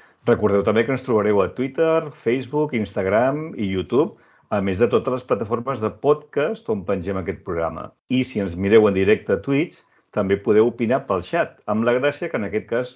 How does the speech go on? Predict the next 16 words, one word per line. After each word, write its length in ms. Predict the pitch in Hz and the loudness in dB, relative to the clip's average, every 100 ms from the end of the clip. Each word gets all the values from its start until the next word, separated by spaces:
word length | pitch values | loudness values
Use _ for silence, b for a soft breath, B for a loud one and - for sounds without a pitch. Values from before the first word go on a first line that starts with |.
| - | -10
us 160 | 123 113 | -8 -6
podem 240 | - 101 104 | 0 0 2
llegir 340 | 110 107 120 | 0 2 2
al 100 | 113 | 2
moment 460 | 127 139 127 160 196 b b b | 0 0 -2 -4 -12 b b b
i 120 | 107 | -4
és 80 | 104 | -4
possible 380 | - 113 107 131 | -4 -4 -2 -2
que 140 | 143 | -2
introduïm 500 | 107 101 98 110 135 | -2 -2 0 2 2
la 140 | 110 101 | 2 2
vostra 320 | 139 - 143 | 0 -4 -8
aportació 600 | - 147 92 - 151 170 | -8 -10 -10 -4 -4 -4
a 60 | - | -6
la 140 | 135 131 | -8 -4
conversa. 560 | 113 87 - - - | -4 -4 -8 -18 -20